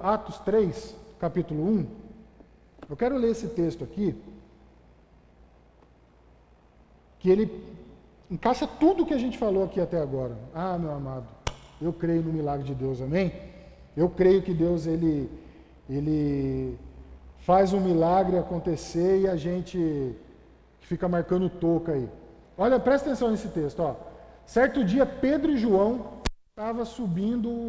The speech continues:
ao templo na hora da oração, às três horas da tarde.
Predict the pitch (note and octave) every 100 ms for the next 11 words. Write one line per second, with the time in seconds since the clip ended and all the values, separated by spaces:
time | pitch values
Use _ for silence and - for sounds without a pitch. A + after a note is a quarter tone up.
0 | A3 G#3 G#3+ G#3+ A3 C4 C4+ C4 A3 A3+
1 | G#3 A3 G#3+ G#3+ G#3+ G#3 - D#3+ B2+ -
2 | - - E3+ E3+ B3 C#4+ A#3+ B3 A#3 A3+
3 | G3+ D#3+ C#3 A#2+